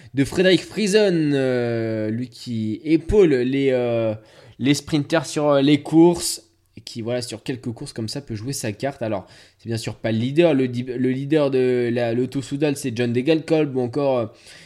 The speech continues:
Tim Wellens. Mais en tout cas, voilà, c'est vrai qu'il peut plus jouer sa carte que sur, euh, d'autres courses. Frédéric Friesen, qui avait terminé parmi les trois derniers de,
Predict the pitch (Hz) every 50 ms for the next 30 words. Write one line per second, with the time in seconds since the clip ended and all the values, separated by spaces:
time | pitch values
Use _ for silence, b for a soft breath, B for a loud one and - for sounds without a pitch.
0 | B B B - - 160 151 156 160 170 175 190 208 208 196 - 170 165 156 147
1 | 143 - 147 - - 175 165 151 151 147 139 139 127 110 - - 131 127 123 -
2 | 117 107 110 107 - 117 113 - - 156 139 127 143 135 - 127 113 131 139 135
3 | - - 120 113 - 131 123 120 110 113 123 120 120 - - 151 151 143 - -
4 | - - _ _ _ _ _ _ _ _ _ _ _ _ _ _ _ _ _ _
5 | _ _ _ _ _ _ _ _ _ _ - - B B B B B B B -
6 | 110 110 120 127 123 - - 139 135 127 139 147 151 151 143 143 - - 123 113
7 | 110 113 110 - 113 107 113 120 131 117 - 110 120 131 123 107 90 - - -
8 | - - 120 139 143 - - 113 98 107 107 104 104 107 120 127 120 117 113 110
9 | 107 107 104 101 104 104 101